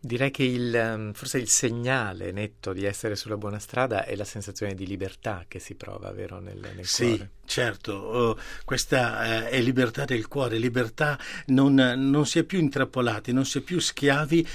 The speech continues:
Speaker 2: di quella situazione che una persona ha subito, si ha il cuore veramente aperto, si ha questa capacità, questa disponibilità a guardare con simpatia,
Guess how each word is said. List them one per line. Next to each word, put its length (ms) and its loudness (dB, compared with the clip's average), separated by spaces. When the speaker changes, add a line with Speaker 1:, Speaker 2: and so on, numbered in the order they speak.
Speaker 2:
di 100 0
quella 260 4
situazione 1000 2
che 300 2
una 240 6
persona 920 2
ha 460 0
subito, 500 0
si 140 -2
ha 40 2
il 100 -4
cuore 240 2
veramente 480 4
aperto, 460 0
si 160 0
ha 80 0
questa 480 2
capacità, 800 4
questa 360 2
disponibilità 1120 4
a 240 2
guardare 880 6
con 280 6
simpatia, 1080 6